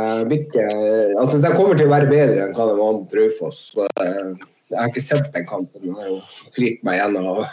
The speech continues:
høydepunktet. Så, eh, <laughs> men det er, jeg tror ikke de er, jeg tror, jeg tror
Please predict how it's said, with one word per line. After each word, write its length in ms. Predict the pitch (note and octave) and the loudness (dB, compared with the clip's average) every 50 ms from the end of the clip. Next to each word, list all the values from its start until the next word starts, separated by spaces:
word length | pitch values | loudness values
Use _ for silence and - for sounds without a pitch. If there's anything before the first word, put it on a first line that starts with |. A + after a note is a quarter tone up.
| - - - | -14 -20 -16
høydepunktet. 800 | _ - A#2+ B2 A#2+ A#2 A#2+ A2+ G2 - - D2+ - - - - - - - - - | _ 0 2 2 2 2 2 2 2 0 -4 -12 -14 -16 -14 -14 -12 -12 -14 -14 -16
Så, 180 | - - C#3 C#3+ | -2 0 4 4
eh, 640 | C#3+ C#3+ C#3+ C#3+ C#3 C3 C3 C3 D3 D#3 C#3+ C#3+ - - | 6 6 6 4 4 4 4 2 2 2 2 2 0 -4
<laughs> 300 | - - - - - - - | -10 -16 -20 -20 -8 -2 2
men 80 | C#3 | 4
det 140 | C#3+ D#3 D#3+ D#3 D#3+ | 6 6 6 6 6
er, 440 | D#3+ D#3 C#3+ C#3 C3+ C3+ B2+ B2 - - - _ _ _ _ - - _ _ _ _ _ - _ _ _ | 4 4 6 6 4 4 2 0 -2 -6 -14 _ _ _ _ -20 -20 _ _ _ _ _ -20 _ _ _
jeg 160 | C#3+ C3+ C#3 | 0 2 2
tror 160 | C3+ B2 - | 2 2 2
ikke 140 | B2+ A2+ A2+ | 2 0 2
de 280 | A2 A2 G#2+ - A2+ G#2+ G2 | 0 0 0 0 0 0 0
er, 200 | G2 F2+ D2 - - - - _ _ _ _ _ - - - - | -2 -4 -8 -12 -18 -20 -20 _ _ _ _ _ -20 -20 -4 -2
jeg 100 | C3+ C#3+ | 2 4
tror, 140 | F3 F#3 | 4 4
jeg 180 | - - E3 D3+ | 4 4 4 4
tror 180 | E3 F#3+ A3+ | 6 6 6